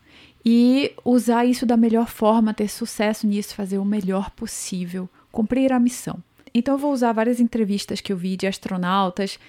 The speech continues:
e alguns vídeos no YouTube pra mostrar isso pra vocês. Vai ser, vai sair um vídeo no YouTube e vai sair um podcast. E aqui no podcast a gente entra mais em detalhes em algumas partes e no vídeo em outras.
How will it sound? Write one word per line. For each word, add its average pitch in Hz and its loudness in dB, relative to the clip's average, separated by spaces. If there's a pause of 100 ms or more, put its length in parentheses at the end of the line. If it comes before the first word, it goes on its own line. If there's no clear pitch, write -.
(220)
e 202 0
alguns 196 0
vídeos 196 -4
no 196 0
YouTube 202 -4 (220)
pra 202 0
mostrar 202 -4
isso 185 -10
pra 208 -4
vocês. 240 -2 (400)
Vai 226 4
ser, 214 2
vai 202 2
sair 190 -2
um 185 -4
vídeo 185 -4
no 262 6
YouTube 190 -2
e 269 4
vai 277 2
sair 240 0
um 247 4
podcast. 180 -6 (220)
E 196 -4
aqui 202 -6
no 240 0
podcast 220 -6
a 226 -4
gente 208 -6
entra 202 -6
mais 185 -4
em 196 -6
detalhes 180 -8 (480)
em 196 0
algumas 185 -4
partes 233 0 (420)
e 190 -2
no 190 -4
vídeo 190 -4
em 190 -4
outras. - -12